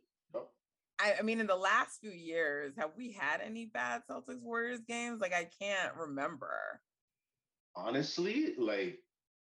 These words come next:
Speaker 1: I'm trying to think of the last one that wasn't great. Like, even when Kyrie was there, him
Speaker 2: That
Speaker 1: and
Speaker 2: was my
Speaker 1: Steph going
Speaker 2: favorite
Speaker 1: back
Speaker 2: one,
Speaker 1: and
Speaker 2: when Steph and Kyrie were going back and forth with
Speaker 1: Yeah.
Speaker 2: Ah, that was
Speaker 1: Mm-hmm.
Speaker 2: special.
Speaker 1: Mm-hmm.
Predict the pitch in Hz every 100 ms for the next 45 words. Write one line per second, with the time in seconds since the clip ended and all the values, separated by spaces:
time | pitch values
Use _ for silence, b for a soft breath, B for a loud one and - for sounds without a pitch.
0 | - 113 113 165 127 - 127 113 101 90
1 | 98 113 123 107 87 82 101 95 85 87
2 | 87 78 78 101 107 104 87 - 101 101
3 | 110 113 101 110 113 113 117 - B B
4 | _ 208 311 269 269 214 208 - - 185
5 | - 175 170 160 220 - 160 - 160 160
6 | 151 156 160 165 165 160 160 147 151 -
7 | 165 - 156 180 220 - - 92 151 147
8 | - - - - - - 170 190 175 127
9 | 131 - - - 156 160 147 117 - -
10 | - _ _ _ _ _ _ _ 95 92
11 | 98 196 190 156